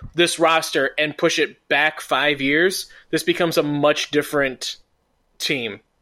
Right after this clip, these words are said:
I feel like, with Joe Flacco and Emmanuel Sanders and Von Miller five years earlier altogether, this becomes a little bit more interesting and dangerous.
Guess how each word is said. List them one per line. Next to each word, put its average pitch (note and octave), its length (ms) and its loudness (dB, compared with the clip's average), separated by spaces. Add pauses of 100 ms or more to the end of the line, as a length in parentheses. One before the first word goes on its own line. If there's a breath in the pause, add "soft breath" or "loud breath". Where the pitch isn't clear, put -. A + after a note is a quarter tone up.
(160)
I C3 140 -2
feel C3 240 -2
like, B2 340 -2
with D#3+ 260 0
Joe E3 240 4
Flacco F3+ 640 2 (600 loud breath)
and D#3 220 0
Emmanuel F3 440 2
Sanders E3 640 0
and C3+ 180 -4
Von D#3 340 0
Miller D#3+ 400 4
five D3+ 500 0
years D3+ 640 0
earlier D#3 600 4
altogether, D3+ 680 2 (320 loud breath)
this D#3+ 240 -4
becomes F3 460 0
a E3 60 2
little D3+ 220 2
bit D3 160 0
more D3 500 2
interesting F#3+ 680 -2
and D3 160 -2
dangerous. F3+ 680 0